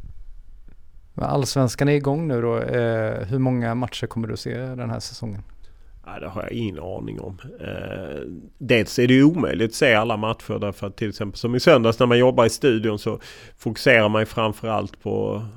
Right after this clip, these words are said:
Speaker 2: det är ju en huvudmatch först och sen en huvudmatch. Det ser man ju mest om, och igår när jag var på A I K, ja,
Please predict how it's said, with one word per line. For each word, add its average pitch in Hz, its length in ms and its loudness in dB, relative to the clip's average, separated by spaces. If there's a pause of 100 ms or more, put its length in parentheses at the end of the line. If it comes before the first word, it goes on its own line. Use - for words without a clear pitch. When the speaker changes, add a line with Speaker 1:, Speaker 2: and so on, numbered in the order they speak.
(180)
Speaker 2:
det 110 80 -16
är 104 40 -12
ju 104 200 -6
en 95 220 -8 (320)
huvudmatch 104 480 -4
först 113 440 -4
och 98 60 -8
sen 101 260 -4
en 98 220 -2
huvudmatch. 98 440 -6 (500)
Det - 60 -16
ser 117 160 2
man 107 120 2
ju 110 60 0
mest 113 300 -2
om, 104 180 0
och 104 80 0
igår 101 300 0
när 95 100 -2
jag 98 80 -2
var 98 120 -2
på 107 340 0
A 117 60 0
I 110 40 -4
K, 104 400 -4 (220)
ja, 107 260 -14